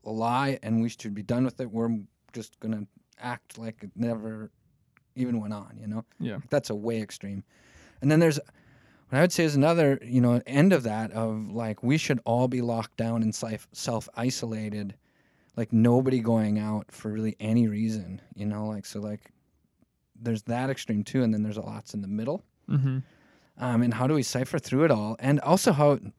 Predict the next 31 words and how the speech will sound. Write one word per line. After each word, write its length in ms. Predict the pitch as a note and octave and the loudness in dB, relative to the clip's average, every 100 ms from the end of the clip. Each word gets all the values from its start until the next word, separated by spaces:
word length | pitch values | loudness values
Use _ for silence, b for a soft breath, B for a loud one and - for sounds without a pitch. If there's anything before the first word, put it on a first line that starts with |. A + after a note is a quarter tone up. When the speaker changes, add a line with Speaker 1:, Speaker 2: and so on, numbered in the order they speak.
| _ _ _ _ _ - _ | _ _ _ _ _ -20 _
Speaker 1:
you 80 | B2 | 0
know, 80 | C3 | 0
I 180 | A#2+ C#3 | 2 0
keep 280 | E3+ E3+ C3+ - - _ _ _ _ C#3 | 2 0 -2 -4 -18 _ _ _ _ 0
reiterating, 680 | C#3+ B2+ C#3 C#3+ B2+ A#2 | 0 2 0 2 2 2
like, 180 | G#2 G#2 | 0 -4
we 100 | G#2+ - | -12 -6
gotta 280 | A2 A#2 B2+ | -4 0 0
be 120 | A#2+ | 0
good 220 | A#2 A#2 | -2 -2
to 80 | B2 | -4
each 180 | A2+ - | -6 -10
other. 220 | G#2+ G2+ | -10 -12
We 80 | G#2+ | -12
gotta 300 | A2 G#2+ A2 | -14 -10 -8
be 100 | B2 | -6
good 180 | A#2 A2 | -6 -6
to 80 | A2+ | -6
each 160 | A2 | -6
other, 180 | A2 G#2+ | -8 -8
good 180 | G#2 A2+ | -6 -2
to 160 | C3 C3+ | 0 -2
ourselves. 500 | A#2+ - A2+ A2 G#2 | -4 -8 -6 -6 -8
We're 80 | G2 - | -14 -14
all 380 | G#2 B2+ D3+ D3 | -10 -6 -4 -2
in 120 | D3 | -2
this 160 | D3 | -4
together. 420 | - A#2+ A#2+ A#2 A#2 b b b b b b - | -8 -6 -6 -4 -6 b b b b b b -10
And 120 | A2+ | -4
I, 140 | A2 - - | -4 -6 -14
I 260 | B2 A#2+ | -20 -20